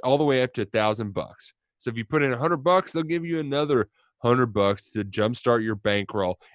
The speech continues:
and win some cash betting college football this season. That's MyBookie. Use the promo code personnel to match your deposit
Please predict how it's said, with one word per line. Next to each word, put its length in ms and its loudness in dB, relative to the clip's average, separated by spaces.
and 240 -4
win 240 0
some 240 -4
cash 560 -2
betting 360 0
college 540 -2
football 420 -4
this 260 -6
season. 440 -8
That's 300 -2
MyBookie. 720 2
Use 200 -4
the 80 -4
promo 400 0
code 300 2
personnel 960 4
to 100 0
match 420 0
your 100 0
deposit 600 -2